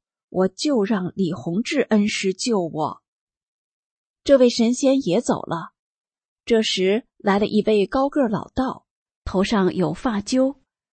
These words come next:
发揪上下来两个大布条子过了腰。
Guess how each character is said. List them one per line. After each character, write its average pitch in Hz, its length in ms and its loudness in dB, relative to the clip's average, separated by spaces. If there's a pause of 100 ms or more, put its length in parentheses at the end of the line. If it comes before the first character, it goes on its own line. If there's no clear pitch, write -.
(120)
发 269 180 2
揪 285 200 0
上 247 200 0
下 233 220 -4
来 202 140 -2
两 175 200 -2
个 180 200 -4
大 254 180 -4
布 220 140 -4
条 143 320 -6
子 202 240 -4
过 226 200 0
了 170 120 -2
腰。 226 360 -2